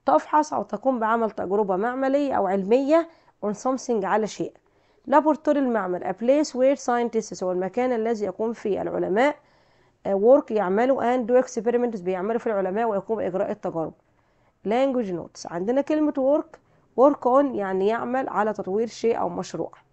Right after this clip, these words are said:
هالة is working on her computer skills، هالة بتحاول إيه؟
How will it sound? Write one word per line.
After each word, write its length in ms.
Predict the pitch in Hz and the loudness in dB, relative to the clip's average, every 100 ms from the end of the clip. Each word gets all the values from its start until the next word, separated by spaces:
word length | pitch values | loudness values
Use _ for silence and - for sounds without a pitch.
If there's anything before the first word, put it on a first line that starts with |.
| _ _ _ _ _ | _ _ _ _ _
هالة 320 | 277 311 311 254 | 4 6 6 4
is 40 | |
working 460 | 247 294 - 269 247 | 4 2 2 0 2
on 240 | - 311 | 6 6
her 280 | 226 254 262 - | 4 2 2 0
computer 400 | 196 214 220 180 | -4 -2 -2 -4
skills، 380 | 180 - 170 160 - _ _ _ _ - | -8 -8 -8 -10 -18 _ _ _ _ -2
هالة 220 | 269 285 | 2 0
بتحاول 500 | 226 - 262 254 220 | -2 0 2 2 2
إيه؟ 200 | 240 | 2